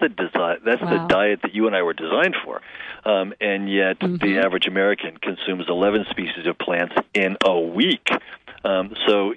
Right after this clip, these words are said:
Speaker 1: that
Speaker 2: Wow.
Speaker 1: right there
Speaker 2: Yeah.
Speaker 1: tells you that we're
Speaker 2: <laughs>
Speaker 1: just, we're, we're just way off track here. <laughs> And,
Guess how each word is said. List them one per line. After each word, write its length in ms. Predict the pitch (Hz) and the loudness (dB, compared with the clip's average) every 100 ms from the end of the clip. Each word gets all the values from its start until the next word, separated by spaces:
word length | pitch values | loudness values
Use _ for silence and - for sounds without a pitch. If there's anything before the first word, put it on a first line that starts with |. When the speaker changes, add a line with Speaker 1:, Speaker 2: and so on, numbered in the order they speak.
| - 98 | -8 -2
Speaker 1:
that 220 | 98 139 170 | 2 2 2
Speaker 2:
Wow. 80 | |
Speaker 1:
right 200 | 107 98 - | -2 -2 0
there 160 | 120 127 | 2 2
Speaker 2:
Yeah. 40 | |
Speaker 1:
tells 300 | - 98 92 | 0 -2 -2
you 140 | 92 87 | -4 0
that 280 | 92 90 - | 0 0 0
we're 160 | 110 | 0
Speaker 2:
<laughs> 140 | - 95 | 2 0
Speaker 1:
just, 140 | 85 - _ | -2 -6 _
we're, 140 | 95 92 - | -6 -6 -6
we're 180 | 101 98 | -4 -2
just 280 | 85 82 - - - | 0 -2 -2 -6 2
way 220 | 107 98 | 4 4
off 200 | 82 80 - | 2 -2 -2
track 340 | - 92 90 | 2 2 0
here. 260 | - - - | -4 -12 -2
<laughs> 80 | - - - 131 | 0 0 0 -2
And, 120 | 131 | -4